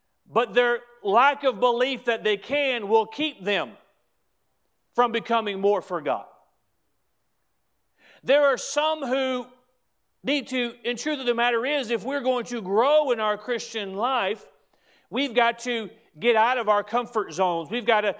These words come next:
shake up our schedules a little bit and say, "Okay, I, if I'm gonna become the child of God that I need to be, the Christian that I need to be, I'm gonna have to reprioritize some things, and I'm gonna have to put God first, and I'm gonna have to pray a little bit more," because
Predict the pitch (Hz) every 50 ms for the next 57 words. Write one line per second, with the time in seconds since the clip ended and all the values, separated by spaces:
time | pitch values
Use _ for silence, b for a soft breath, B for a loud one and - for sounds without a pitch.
0 | B B - - - - 254 277 - - 269 240 - 220 208 202 190 - - -
1 | 254 254 247 196 220 202 175 196 190 190 208 202 196 180 170 202 214 180 170 -
2 | - 220 220 220 214 240 254 247 214 B B B B B - 208 220 196 208 190
3 | 214 220 247 262 247 254 240 226 208 220 220 - - 226 254 254 240 226 208 208
4 | 202 - 220 226 233 240 240 220 196 214 226 226 226 190 208 208 196 196 202 226
5 | 269 269 220 190 202 175 165 196 220 226 220 - - 240 247 - - 208 208 214
6 | 202 202 214 254 277 247 226 180 190 214 220 B B B B B 185 220 247 254
7 | 233 226 226 202 226 220 208 240 247 214 - - 240 226 220 214 226 269 294 285
8 | 254 - - 208 196 185 175 - - 202 180 - 202 202 196 196 185 151 180 196
9 | 220 240 233 233 226 208 208 220 220 220 233 208 B B B B B B _ -
10 | 254 285 294 - 214 202 226 220 220 214 - - 277 285 269 220 - 220 247 269
11 | 254 240 214 214 208 - - - - 277 269 233 190 185 185 185 165 156 180 -
12 | 156 170 185 180 160 160 165 160 226 214 180